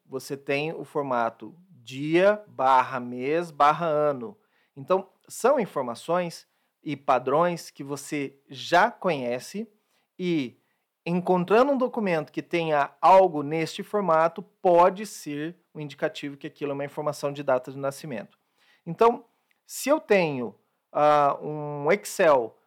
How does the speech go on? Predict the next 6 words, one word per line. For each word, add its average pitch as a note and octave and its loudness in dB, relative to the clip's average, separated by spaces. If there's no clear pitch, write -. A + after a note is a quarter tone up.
com D#3 0
centenas F#3 0
de C#3+ -6
datas C3+ 2
de D3+ -6
nascimento, F3 -6